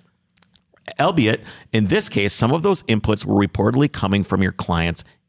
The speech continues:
young son. Specifically, in this case, the driver parked the vehicle, unbuckled, and opened the driver's door to exit.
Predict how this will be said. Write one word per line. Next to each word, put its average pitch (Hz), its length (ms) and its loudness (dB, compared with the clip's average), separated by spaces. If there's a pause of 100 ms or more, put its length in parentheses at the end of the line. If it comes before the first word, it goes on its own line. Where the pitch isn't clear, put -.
(160)
young 76 400 -4 (140)
son. - 520 -4 (500)
Specifically, 196 580 0
in 135 60 0
this 143 180 -2
case, 113 200 0
the 117 100 0
driver 107 360 0
parked - 380 -4
the - 60 -2
vehicle, 87 460 -2 (380)
unbuckled, 117 640 0
and 110 180 0
opened 95 280 0
the 113 40 2
driver's 127 460 0
door 82 200 0
to - 180 -10
exit. 90 340 -2